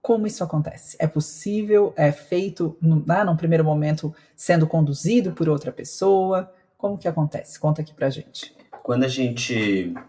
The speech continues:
Speaker 2: é, vai aprender a prática, é muito mais fácil a gente ser guiado do que a gente se autoguiar,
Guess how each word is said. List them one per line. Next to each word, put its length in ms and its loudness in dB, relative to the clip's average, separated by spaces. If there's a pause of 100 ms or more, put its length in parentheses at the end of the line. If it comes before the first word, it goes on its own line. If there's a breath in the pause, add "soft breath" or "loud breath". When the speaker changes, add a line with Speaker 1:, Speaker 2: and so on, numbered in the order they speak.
Speaker 2:
é, 480 -2 (160)
vai 160 2
aprender 560 0
a 80 0
prática, 840 -2 (320)
é 80 -2
muito 500 -2
mais 320 0
fácil 380 4
a 20 -4
gente 200 -4
ser 160 -4
guiado 760 2 (140)
do 100 -8
que 80 -4
a 60 -2
gente 180 -2
se 140 -2
autoguiar, 520 0